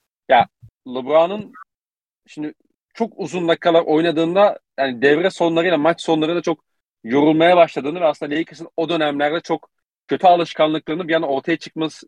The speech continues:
çıkıp elindeki, e, olan maçın kontrolü kaybedebildiğini çok gördük.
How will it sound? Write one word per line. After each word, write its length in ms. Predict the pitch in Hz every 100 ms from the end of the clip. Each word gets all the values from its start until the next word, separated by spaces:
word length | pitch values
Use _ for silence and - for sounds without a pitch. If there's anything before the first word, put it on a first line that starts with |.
| -
çıkıp 300 | - - 202 _ _ _ _ _ _
elindeki, 720 | 143 147 175 170 175 226 214 - _ _ _ _ _ -
e, 320 | 131 131 135 -
olan 300 | 143 147 139
maçın 380 | 160 185 185 175
kontrolü 420 | 190 175 175 202
kaybedebildiğini 640 | 170 160 160 151 135 -
çok 180 | - 143
gördük. 400 | 117 98 101